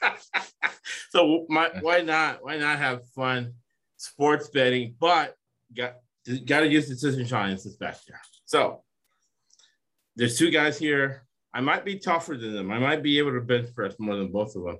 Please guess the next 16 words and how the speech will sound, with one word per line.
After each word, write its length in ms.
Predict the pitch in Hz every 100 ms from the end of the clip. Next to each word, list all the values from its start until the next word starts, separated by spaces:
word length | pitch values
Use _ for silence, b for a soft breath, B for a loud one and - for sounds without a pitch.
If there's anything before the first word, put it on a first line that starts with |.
| _ b b
but 100 | 104
both 260 | 101 139 139
these 180 | 135 123
guys 320 | 123 113 107
are 60 | 92
faster 440 | 113 113 117 120
than 120 | 107
I 180 | 98 98
am 240 | 95 95 - _ b b
and 180 | 139 143
smarter 540 | 147 165 175 165 139
than 120 | 120
I 180 | 101 95
am. 100 | 80 _ _ _ _ _ -
Got 320 | 113 98 -
Dylan 480 | 143 147 151 156 156